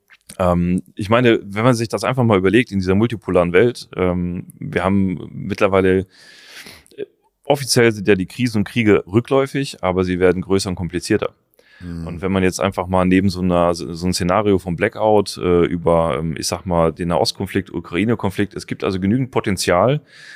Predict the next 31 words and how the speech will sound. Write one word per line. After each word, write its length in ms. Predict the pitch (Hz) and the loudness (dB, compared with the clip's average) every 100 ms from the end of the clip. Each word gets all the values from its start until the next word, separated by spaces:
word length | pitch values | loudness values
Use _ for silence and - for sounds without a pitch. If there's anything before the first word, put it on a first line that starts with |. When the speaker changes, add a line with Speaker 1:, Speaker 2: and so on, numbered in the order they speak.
| _ | _
Speaker 1:
die, 320 | - 104 107 113 | 0 2 4 2
ähm, 420 | - 98 98 95 | 2 2 2 0
gewisse 680 | 95 98 - 143 131 131 135 _ _ _ _ _ | -2 -2 0 2 2 0 -6 _ _ _ _ _
Strukturen 580 | - - 113 98 160 156 | -14 -6 -4 -2 2 4
und 120 | 110 | 4
Ordnungen 400 | 80 107 120 107 | 2 0 0 -2
einfach 520 | 80 98 104 95 - _ _ | -2 -2 -2 -2 -4 _ _
durcheinanderwirbeln 720 | - 92 95 90 76 76 78 - | -8 -2 0 0 -2 -6 -8 -14
können. 260 | 73 - - _ | -16 -16 -20 _
Speaker 2:
Ja. 220 | 101 92 - _ - - _ - | -10 -10 -12 _ -20 -20 _ -2
Speaker 1:
Das 180 | 104 | -2
geht 180 | - 117 | 2 0
ganz 180 | 101 85 | 0 -6
schnell. 220 | - 76 - _ _ _ | -10 -14 -20 _ _ _
Also 180 | 87 92 | -8 -4
Speaker 2:
Ja. 40 | |
Speaker 1:
wenn 140 | 101 | -2
wirklich 260 | 104 - 110 | -2 -4 -4
mal 200 | 107 85 | -2 -2
etwas 240 | - 104 | -4 -8
verrutschen 500 | - 87 101 - 110 | -8 -6 -4 -2 -2
sollte, 560 | 90 87 107 117 131 120 | 0 2 2 2 -2 0
was, 360 | 95 92 - - | -2 -2 -6 -4
äh, 220 | 92 92 | 0 0
die 360 | 87 87 90 - | -2 -4 -4 0
allgemeine 500 | 104 120 104 98 90 | 0 2 0 0 -2
Ordnung 540 | - 110 107 98 90 | -4 -4 -2 -2 -2
nicht 240 | 98 - - | -4 -6 -4
mehr 200 | 95 87 | -2 0
aufrechterhalten 800 | 98 - 87 78 90 85 78 76 | -2 -4 -10 -10 -6 -6 -6 -6
kann, 340 | 101 123 165 | -4 -2 -4